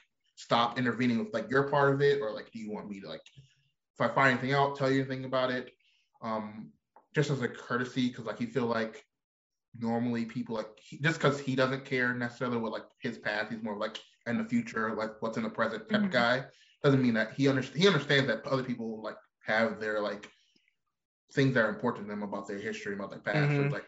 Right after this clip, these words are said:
Speaker 1: if I can give someone something that they didn't previously have, or just, you know, help them with something,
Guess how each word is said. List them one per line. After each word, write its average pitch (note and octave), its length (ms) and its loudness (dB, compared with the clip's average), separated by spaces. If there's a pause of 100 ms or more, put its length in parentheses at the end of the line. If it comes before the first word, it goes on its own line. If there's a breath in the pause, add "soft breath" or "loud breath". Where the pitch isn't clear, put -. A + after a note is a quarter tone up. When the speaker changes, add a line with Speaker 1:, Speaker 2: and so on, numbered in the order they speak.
Speaker 1:
if A#2 120 -2
I B2 80 6
can G#2+ 280 0
give A2 220 -2
someone G#2 580 -2
something G#2 720 -2
that G2+ 120 -4
they G#2 80 -2
didn't G#2+ 260 -4
previously A2 320 -2
have, G#2 320 2
or G2 340 -4 (220 loud breath)
just, A2 220 0
you A2+ 80 0
know, G2 80 0
help - 280 2
them G#2 320 0
with G2+ 120 -8
something, G#2 480 -2